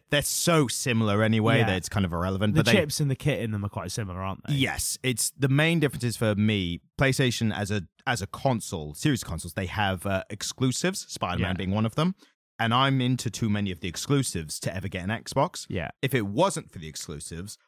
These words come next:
Speaker 1: I'd definitely get an Xbox because,
Speaker 2: Cheaper.
Speaker 1: no, because, uh, Game Pass. So they have,
Speaker 2: Yeah.
Speaker 1: like, a Netflix of video games.
Speaker 2: Yeah, yeah, yeah,
Speaker 1: And
Speaker 2: yeah.
Speaker 1: it's really, and Net-, PlayStation and Sony are trying to make one that catches up, but Xbox have, like,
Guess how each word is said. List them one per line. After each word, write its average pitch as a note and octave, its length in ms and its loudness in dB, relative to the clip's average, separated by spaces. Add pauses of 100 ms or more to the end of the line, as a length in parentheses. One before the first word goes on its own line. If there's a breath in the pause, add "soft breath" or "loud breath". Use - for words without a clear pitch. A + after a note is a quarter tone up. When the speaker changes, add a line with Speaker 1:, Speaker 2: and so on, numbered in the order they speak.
(220)
Speaker 1:
I'd G2 280 -6
definitely C3+ 380 0
get G#2+ 120 -2
an A2 60 0
Xbox - 720 -6
because, G2+ 600 0
Speaker 2:
Cheaper. - 120 -12
Speaker 1:
no, C3 240 2
because, G#2 300 -4
uh, G2 180 0
Game A#2+ 300 0
Pass. - 440 -8 (280 soft breath)
So A2+ 100 -2
they A2+ 120 2
have, G#2+ 100 2
Speaker 2:
Yeah. G2 40 0
Speaker 1:
like, G#2 120 -2
a A2 60 -2
Netflix G2 640 -4
of E2 100 -6
video G#2 340 -2
games. C#2+ 420 -8
Speaker 2:
Yeah, D3 80 6
yeah, C#3 60 4
yeah, A#2 440 2
Speaker 1:
And A2 100 2
Speaker 2:
yeah. G#2+ 40 0
Speaker 1:
it's G#2 120 -6
really, A#2 480 0
and A#2 280 -2
Net-, C#3 220 -2 (240)
PlayStation D3 520 0
and A2 100 -2
Sony A#2 240 -2
are F#2+ 40 0
trying A2+ 520 -2
to A#2 120 -4
make A#2 200 -2
one A2+ 100 2
that G#2+ 80 -4
catches A2+ 320 -6
up, D#3+ 220 0 (340)
but B2+ 180 2
Xbox - 260 -6
have, F#2 100 -8
like, F#2 300 -6